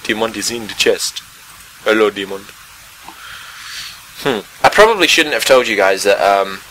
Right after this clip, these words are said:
I, I recorded this earlier, right, enough, because <laughs> now you're just like, "What? You're cheated?" I'm not cheating. <laughs> Trust me, I don't need to cheat.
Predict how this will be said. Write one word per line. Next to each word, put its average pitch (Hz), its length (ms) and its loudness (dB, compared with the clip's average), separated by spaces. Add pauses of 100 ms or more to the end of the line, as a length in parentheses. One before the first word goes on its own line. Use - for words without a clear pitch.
(140)
I, 101 180 4
I 85 120 6
recorded 101 340 0
this 90 160 0
earlier, 98 260 6 (140)
right, 92 200 2
enough, 92 380 -4
because - 440 -2
<laughs> 143 140 4
now 110 120 2
you're 107 100 2
just 104 140 -2
like, 95 160 0
"What? 107 200 2 (1000)
You're 104 100 0
cheated?" 110 340 -2 (260)
I'm 139 100 0
not 175 140 4
cheating. 104 260 -2 (640)
<laughs> 180 160 4 (320)
Trust 147 280 6
me, 107 180 4 (140)
I 127 80 6
don't 143 200 6
need 131 200 4
to - 80 -2
cheat. 104 380 2